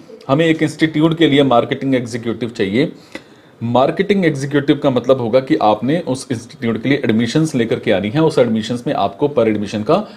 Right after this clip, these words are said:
जो है वो commission मिल जाता है। Timing, salary, सब कुछ interview के time पर discuss किया जाएगा। इसी तरह से संगरूर में ही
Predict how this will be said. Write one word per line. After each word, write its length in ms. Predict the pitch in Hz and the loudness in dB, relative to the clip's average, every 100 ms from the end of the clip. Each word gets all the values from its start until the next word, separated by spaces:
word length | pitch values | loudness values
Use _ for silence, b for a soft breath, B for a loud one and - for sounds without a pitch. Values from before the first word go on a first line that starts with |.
| B | B
जो 100 | - | -4
है 120 | 107 107 | 2 4
वो 240 | 196 240 B - | 4 0 B -2
commission 340 | 135 135 135 113 | 0 0 -2 -4
मिल 200 | 98 87 | -4 -4
जाता 260 | 82 78 | -6 -6
है। 240 | 78 76 - B _ | -12 -14 -16 B _
Timing, 340 | 117 123 165 180 | 0 2 2 0
salary, 420 | - 110 110 143 | -4 -2 0 0
सब 200 | 107 - | -2 -2
कुछ 220 | 139 139 | -4 -2
interview 340 | 107 98 101 | -6 -4 -4
के 80 | 104 | -2
time 220 | 101 92 | -4 -6
पर 160 | 92 98 | -2 -4
discuss 400 | 90 - 160 160 | -4 0 0 0
किया 200 | 113 85 | -4 -4
जाएगा। 460 | 82 82 80 - - B B B 120 | -6 -10 -12 -12 -16 B B B -4
इसी 180 | 117 | 0
तरह 200 | 123 110 | 2 2
से 140 | 107 117 | 2 -2
संगरूर 440 | 113 104 131 175 | -2 0 4 4
में 120 | 147 | 4
ही 200 | 113 98 | 0 -2